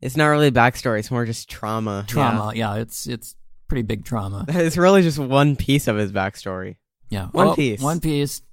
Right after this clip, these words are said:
Speaker 2: Drink. It's all good.
Speaker 1: <laughs> Yeah, I think they didn't actually dwell into the backstory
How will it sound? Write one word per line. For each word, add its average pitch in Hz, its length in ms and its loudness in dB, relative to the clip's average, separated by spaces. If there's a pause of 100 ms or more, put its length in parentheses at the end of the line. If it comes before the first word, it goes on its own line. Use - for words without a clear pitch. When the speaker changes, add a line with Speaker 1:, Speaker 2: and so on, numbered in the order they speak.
(140)
Speaker 2:
Drink. 120 400 -4 (220)
It's - 100 -16
all 147 160 -6
good. 131 220 -2 (100)
Speaker 1:
<laughs> 226 440 -2 (1400)
Yeah, 117 420 0
I 123 100 -2
think 156 260 -2 (440)
they 143 160 2
didn't 196 240 2
actually 165 420 -2
dwell 113 440 -2
into 110 180 -4
the 101 120 -8
backstory 107 800 -10